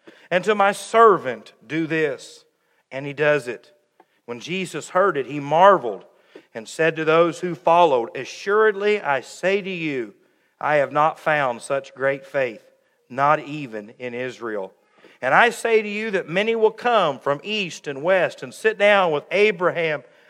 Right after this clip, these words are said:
Isaac, and Jacob in the kingdom of heaven. But the sons of the kingdom will be cast out into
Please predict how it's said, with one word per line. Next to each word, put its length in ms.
Isaac, 580
and 160
Jacob 440
in 120
the 60
kingdom 400
of 140
heaven. 380
But 180
the 100
sons 580
of 220
the 100
kingdom 640
will 160
be 140
cast 520
out 300
into 220